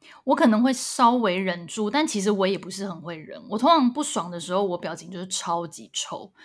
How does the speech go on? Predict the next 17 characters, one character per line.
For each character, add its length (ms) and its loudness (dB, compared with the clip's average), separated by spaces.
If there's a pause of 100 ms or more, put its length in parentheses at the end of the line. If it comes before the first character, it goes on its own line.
(200)
但 140 2
是 460 -2 (260)
应 160 -4
该 140 4
跟 200 0
伊 100 0
娃 180 4
比 160 -6
起 100 -6
来， 80 -2
伊 160 -4
娃 140 4
还 160 -6
是 120 -8
比 120 -10
较 180 -6
敢 340 -14